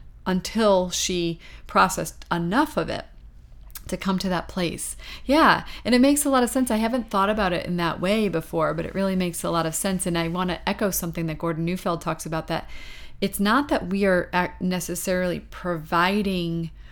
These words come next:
for each of their needs so much as that we are the solution. We are what they're looking for. And you said that, but I just want to emphasize, it's like, it's like literally what she was longing for was there e-, all of that time, but she wasn't available for it yet.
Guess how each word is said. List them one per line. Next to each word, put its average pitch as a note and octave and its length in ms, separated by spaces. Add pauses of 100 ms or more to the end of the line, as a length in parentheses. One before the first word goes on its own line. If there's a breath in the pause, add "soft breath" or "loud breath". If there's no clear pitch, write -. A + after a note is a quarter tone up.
for F#3 440
each F3+ 200
of E3 120
their E3 140
needs E3 640
so - 220
much F3 220
as E3+ 120
that E3 200
we F3+ 240
are F3+ 600
the E3+ 100
solution. D#3+ 680
We E3+ 160
are F3+ 400
what D#3+ 160
they're D#3+ 160
looking F3+ 260
for. D#3 200
And E3 100
you F#3+ 120
said A3 280
that, E3+ 160
but E3+ 80
I E3+ 40
just E3 140
want E3+ 120
to - 80
emphasize, E3+ 580
it's E3 160
like, F3 200 (440 loud breath)
it's G3 280
like F#3+ 260
literally G#3 720
what E3+ 200
she - 160
was F#3 160
longing F#3+ 380
for F3 200
was D#3+ 200
there E3+ 420
e-, E3+ 240
all F3+ 320
of E3 80
that D#3+ 160
time, G#3 200
but E3+ 80
she - 120
wasn't G3 220
available F3 420
for D#3 240
it D#3 60
yet. - 180